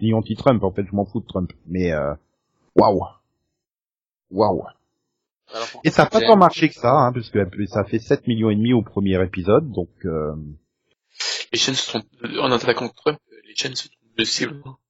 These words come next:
Speaker 1: Ah, c'est-à-dire, elle se coupe de la moitié de l'électorat, hein, clairement.
Speaker 2: Oui, elle devrait attaquer les
Speaker 1: De la même
Speaker 2: électeurs de Trump, c'est plus efficace.
Speaker 1: Non, mais de la même
Speaker 3: Ah non,
Speaker 1: façon
Speaker 3: mais
Speaker 1: que... non, mais la, les mêmes, c'est les mêmes critiques de Roseanne. En fait, t'as la moitié de la population qui a dit, euh, « Non, mais on veut pas un show pro-Trump. »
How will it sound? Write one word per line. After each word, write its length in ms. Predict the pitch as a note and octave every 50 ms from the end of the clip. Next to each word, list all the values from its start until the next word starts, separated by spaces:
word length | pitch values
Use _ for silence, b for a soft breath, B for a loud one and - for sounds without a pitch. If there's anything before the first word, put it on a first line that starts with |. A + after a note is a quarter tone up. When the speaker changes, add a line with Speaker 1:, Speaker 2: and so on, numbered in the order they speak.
| _ _ _ _ _ G2
Speaker 1:
Ah, 100 | G#2+ - -
c'est-à-dire, 440 | - - B2+ G#2 A#2+ A#2 B2 C3+ B2+
elle 80 | A#2+ A#2+
se 120 | - A2+
coupe 180 | - - B2+ A2
de 80 | A2+
la 60 | A2
moitié 280 | A2 G#2+ G#2+ - - A#2
de 20 | A2
l'électorat, 460 | G2+ F#2+ F#2 - G2 F#2+ A#2+ G2+ F2+
hein, 40 | F2+ -
clairement. 220 | G2 F2 G2+ A#2
Speaker 2:
Oui, 60 | - A3 E3
elle 140 | D#3+ E3 E3
devrait 220 | E3+ D3+ E3 F3+
attaquer 340 | E3+ E3 F3 E3 - G3 F#3
les 60 | E3+
Speaker 1:
De 60 | D3
la 100 | D3 D3+
même 120 | E3 F3 F3
Speaker 2:
électeurs 140 | F3 E3
de 100 | E3 D#3
Trump, 240 | - - G3 F#3+ F#3 -
c'est 160 | - - - _
plus 160 | C#3+ C#3+ C#3
efficace. 520 | C#3 - - - - D#3 D#3 - - - D3+
Speaker 1:
Non, 100 | D3+ D3+
mais 160 | D3 C#3 B2+
de 60 | B2+
la 80 | B2+ B2+
même 160 | C#3+ D3 C3
Speaker 3:
Ah 80 | - C#3
non, 140 | C#3+ D3+ D3+
Speaker 1:
façon 100 | D#3+ A2+
Speaker 3:
mais 80 | G#2+
Speaker 1:
que... 140 | C3 D3 - _ _ -
non, 60 | D#3+ D#3
mais 80 | D3+
la, 140 | D3 D3 C3+ A2+
les 140 | B2+ C3
mêmes, 200 | C3 C#3+ E3 E3+ -
c'est 120 | - B2+
les 80 | C3 C3
mêmes 160 | C#3+ D#3 D#3
critiques 360 | - - C#3 - - C#3+ - -
de 40 | C3
Roseanne. 440 | B2 A#2+ A2 C#3 C#3 E3+ E3 C#3+ - _ _ _ _ _ _ -
En 60 | G#2+
fait, 140 | G2 B2 A2+
t'as 100 | - A2
la 80 | A2
moitié 280 | A#2 C3+ C#3 C3 - D#3
de 40 | C#3
la 60 | B2+
population 520 | A2 C3+ A#2+ - A#2+ B2+ A#2+ - - F3
qui 140 | D#3+ - -
a 60 | A#2+
dit, 240 | A#2 B2 D#3 D#3+ D3
euh, « 420 | C3 A#2+ A#2 A2+ A2+ A2+ A2+ A2+ A2+
Non, 120 | A#2+ C3
mais 80 | B2+ B2
on 80 | A#2+ A2
veut 120 | A#2+ A2
pas 140 | - D3 C3
un 60 | A#2+
show 180 | G#2+ - C#3+ C3
pro-Trump. » 520 | - - D3 C#3+ - - D#3 C#3+ C3